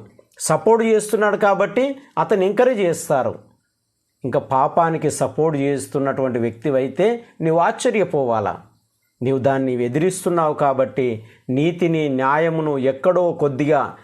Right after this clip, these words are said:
ఎక్కడో ఒక వ్యక్తి దగ్గర విలువలు అనేటివి కాపాడబడాలని ప్రయత్నం చేస్తున్నటువంటి ప్రతి వ్యక్తి ద్వేషించబడతాడు. యేసుక్రీస్తు ప్రభుల వారు కూడా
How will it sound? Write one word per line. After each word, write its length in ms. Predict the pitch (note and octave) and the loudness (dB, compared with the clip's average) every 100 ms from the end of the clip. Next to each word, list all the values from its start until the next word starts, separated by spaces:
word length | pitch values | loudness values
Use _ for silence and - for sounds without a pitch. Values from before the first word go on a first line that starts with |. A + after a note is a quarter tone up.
| _ _ C#3 | _ _ -2
ఎక్కడో 420 | C#3+ G3+ G3 F#3 | 0 0 2 2
ఒక 260 | D3+ D3 | 2 2
వ్యక్తి 300 | D#3 D#3 E3 | 0 0 0
దగ్గర 480 | E3 D#3+ D3+ C#3+ B2+ B2 B2 | 0 2 2 2 0 -4 -4
విలువలు 560 | B2 D#3+ F3 F#3 F3+ | -2 0 2 4 4
అనేటివి 420 | D#3 D#3 D#3+ D3+ | 2 0 -2 -2
కాపాడబడాలని 1080 | D3 C3+ C3+ D#3+ D#3 D#3 C#3 C3+ C3+ C3+ B2+ A2 - _ - | 0 0 0 2 2 2 2 2 0 -2 -4 -8 -18 _ -2
ప్రయత్నం 500 | B2+ D3 - D#3+ D3 | 0 0 -2 -2 0
చేస్తున్నటువంటి 600 | C#3+ C#3+ C#3 C3+ C3 B2 | -2 -4 -4 -2 -2 -2
ప్రతి 300 | B2 A#2+ A#2+ | -2 -2 -2
వ్యక్తి 600 | A#2+ A#2 - F#3+ A#3 A#3 _ _ A2+ | -4 -4 -2 0 -2 -8 _ _ -4
ద్వేషించబడతాడు. 1200 | A#2+ D#3+ F3+ F3 D#3 B2+ A#2 A#2 B2 A#2 A2 G#2+ - _ C#3 | 0 0 0 -2 -2 -2 -2 0 0 0 -4 -6 -16 _ -2
యేసుక్రీస్తు 840 | C#3+ D#3 E3+ D#3 D3 C#3 C3 D3 | 0 0 -2 -2 -2 -2 -2 -4
ప్రభుల 460 | A#2 C3 B2+ C3 C3+ | 0 0 0 0 2
వారు 280 | C3 B2 | 2 0
కూడా 460 | A2 B2 A#2 A2 | -2 -2 0 0